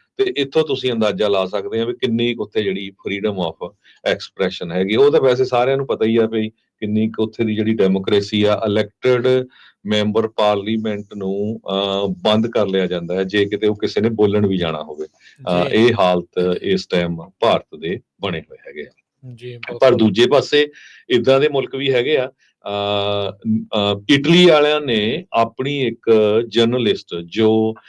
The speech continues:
Speaker 1: ਸਸੀਲੀਆ ਸਾਲਾ ਕਰਕੇ ਆ, ਉਨੱਤੀ ਸਾਲਾਂ ਦੀ, ਉਹਨੂੰ ਈਰਾਨ ਵਾਲਿਆਂ ਨੇ, ਅਹ, ਜੋ ਅਰੈਸਟ ਕਰ ਲਿਆ ਸੀ, ਵੀਹ ਦਿਨਾਂ ਦੇ ਬਾਅਦ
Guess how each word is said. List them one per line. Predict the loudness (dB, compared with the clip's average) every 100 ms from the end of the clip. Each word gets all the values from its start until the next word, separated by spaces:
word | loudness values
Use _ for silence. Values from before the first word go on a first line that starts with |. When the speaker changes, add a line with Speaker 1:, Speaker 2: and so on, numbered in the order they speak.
| _
Speaker 1:
ਸਸੀਲੀਆ | -6 -6 -4 -2 2 2
ਸਾਲਾ | 2 0 2 2 0
ਕਰਕੇ | -4 -4 -2 -2
ਆ, | -2 -10 _ _ _ _ _ _ _ -4
ਉਨੱਤੀ | -4 -2 -2
ਸਾਲਾਂ | 0 0 0
ਦੀ, | -2 -4
ਉਹਨੂੰ | -2 -2 0
ਈਰਾਨ | 2 4 4 2
ਵਾਲਿਆਂ | 2 0
ਨੇ, | 0 -4 -6 _ -20 _ -6
ਅਹ, | -4 -2 -2 -4 -6 -6
ਜੋ | 0 2 2 2
ਅਰੈਸਟ | 2 0 0
ਕਰ | 0
ਲਿਆ | 2 2
ਸੀ, | 0 -4
ਵੀਹ | -4 2 2
ਦਿਨਾਂ | 2 0 2
ਦੇ | 2
ਬਾਅਦ | 2 2 0 -4